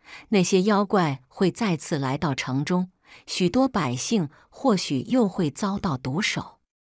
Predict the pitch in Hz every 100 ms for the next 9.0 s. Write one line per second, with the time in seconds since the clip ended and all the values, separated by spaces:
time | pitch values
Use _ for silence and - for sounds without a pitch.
0 | _ _ _ - - - 254 - 320 294
1 | 214 240 330 202 131 165 247 143 117 -
2 | _ _ _ - - 285 254 190 214 202
3 | 220 131 - 240 254 - 156 156 147 180
4 | 147 123 - - 127 196 143 - 165 147
5 | - 107 113 _ _ _ _ _ _ _
6 | - - 175 185 135 - _ _ _ _
7 | 185 175 190 208 147 180 151 127 - 147
8 | - 170 170 131 117 123 170 170 - 131